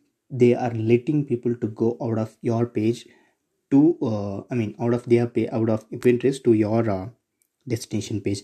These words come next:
You can just, uh, treat it like, you know, uh, Pinterest, you can just treat it like a teaser or a trailer for a movie, and for that exact movie, they can go to your website and you will get the traffic. So I started learning about Pinterest as well. <coughs> So yes, you know, now, you know,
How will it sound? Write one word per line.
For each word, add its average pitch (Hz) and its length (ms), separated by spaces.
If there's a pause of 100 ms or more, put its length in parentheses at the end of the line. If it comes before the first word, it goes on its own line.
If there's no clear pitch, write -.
(420)
You 120 80
can 120 180
just, 123 280
uh, 113 180
treat 117 260
it 117 160
like, 107 240
you 110 60
know, 107 360
uh, 107 140
Pinterest, 120 420
you 117 60
can 113 100
just 117 160
treat 113 140
it 117 60
like 110 180
a 104 40
teaser 120 460
or 107 120
a 104 60
trailer 113 300
for 107 180
a 101 40
movie, 107 460 (260)
and 117 180
for 117 100
that 110 140
exact 117 340
movie, 113 200
they 117 100
can 110 380 (160)
go 113 160
to 110 100
your 101 240
website - 560
and 110 140
you 104 60
will 101 100
get 98 120
the 104 80
traffic. - 480 (180)
So - 180
I 110 60
started 110 280
learning 107 200
about 107 240
Pinterest 117 360
as - 180
well. 120 260
<coughs> - 40 (1000)
So 131 220
yes, 127 280
you 123 60
know, 123 120
now, 120 260
you 117 60
know, 113 260